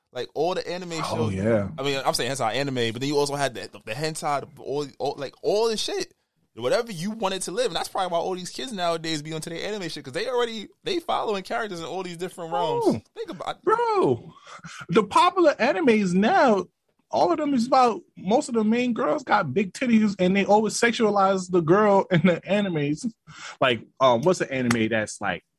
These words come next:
Speaker 2: um, popping that they over, over sexualize? Um, Sally Devi-, um, Sally, um,
Speaker 1: Seven Deadly
Speaker 2: Deadly
Speaker 1: Sins?
Speaker 2: Sins.
Speaker 1: Yeah, sure, they, they, it's bare titties, like, fucking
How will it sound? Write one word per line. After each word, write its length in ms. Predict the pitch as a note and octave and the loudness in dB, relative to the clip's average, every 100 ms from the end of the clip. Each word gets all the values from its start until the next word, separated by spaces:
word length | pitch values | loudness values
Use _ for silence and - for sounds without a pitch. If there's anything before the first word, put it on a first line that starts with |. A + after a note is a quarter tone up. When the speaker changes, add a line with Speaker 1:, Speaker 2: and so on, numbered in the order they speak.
| - | -8
Speaker 2:
um, 380 | F#2 E2+ D#2 D2+ - | -6 -4 -4 -8 -4
popping 500 | - G2+ F2 F2 F#2 | 2 2 2 -2 -2
that 300 | E2 D2+ - | -2 -4 -4
they 100 | G#2+ F#2 | -2 -2
over, 300 | F#2+ F#2 F#2 _ | -2 -4 -6 _
over 180 | A2+ G2 | 0 0
sexualize? 920 | - G#2 - G2+ G2 F#2 E2+ F2+ - - _ _ _ _ _ - | 0 -2 -2 0 2 2 0 -2 -6 -16 _ _ _ _ _ -2
Um, 400 | B2+ B2 A2+ G2+ - - | 2 4 4 0 -6 -8
Sally 340 | - D#3 D#3 D#3 | 2 4 4 2
Devi-, 320 | C#3+ C3 C3+ - - | 0 0 -4 -8 -4
um, 80 | A#2 | -4
Sally, 380 | - D3 D3 B2+ - | 0 0 0 -4 -2
um, 120 | A#2+ A2 | 0 0
Speaker 1:
Seven 180 | G2 | 0
Deadly 140 | B2 A#2 | -2 0
Speaker 2:
Deadly 220 | C3 C3 B2+ | 0 0 -4
Speaker 1:
Sins? 80 | - C3 F2+ E2+ | 0 0 0 -4
Speaker 2:
Sins. 80 | G#2+ | -6
Speaker 1:
Yeah, 80 | G#2 | -6
sure, 200 | - D3 | -6 -8
they, 180 | B2 C3 | -8 -8
they, 120 | A2 | -8
it's 240 | G2+ A2+ | -8 -10
bare 260 | G2 A#2 G#2+ | -8 -6 -6
titties, 420 | G#2+ F#2 F2+ - | -8 -14 -16 -12
like, 180 | G2+ - F#2 F2 | -14 -14 -20 _
fucking 540 | A#2 G#2+ G2 F#2 E2 | -8 -8 -10 -14 -18